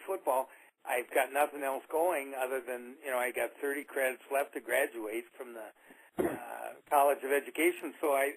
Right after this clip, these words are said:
I thought, "Well, I'll try it." So, you know, we, uh, started that late fall. I think it was,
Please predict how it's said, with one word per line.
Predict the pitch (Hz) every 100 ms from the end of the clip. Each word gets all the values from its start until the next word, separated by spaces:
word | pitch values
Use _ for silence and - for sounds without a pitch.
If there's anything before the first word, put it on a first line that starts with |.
| -
I | 131 123
thought, | 131 135
"Well, | 147 147 185 -
I'll | 139
try | - 160 170
it." | - - 147
So, | 123 - - - - - _ _ -
you | 131
know, | 135 143
we, | 139 117 - -
uh, | 139 139 135 -
started | - 135 147 143
that | 131 120
late | 123 143 139 -
fall. | 151 139 151 165
I | 127 123
think | - 135
it | 127
was, | 127